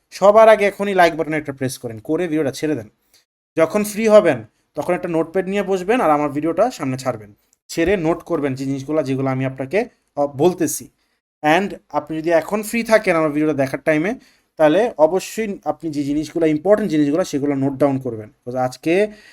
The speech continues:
অনেক কিছু ভ্যালু প্রোভাইড করা হবে এই ভিডিওতে।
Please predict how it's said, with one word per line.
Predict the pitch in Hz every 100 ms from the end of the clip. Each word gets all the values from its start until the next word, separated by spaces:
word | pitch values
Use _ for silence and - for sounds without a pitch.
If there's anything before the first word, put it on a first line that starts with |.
| _ _
অনেক | 147 175 202 208 208
কিছু | 202 190 185 214
ভ্যালু | 165 147 156 180
প্রোভাইড | 180 160 151
করা | 151 143
হবে | 131 131
এই | 127
ভিডিওতে। | 120 120 113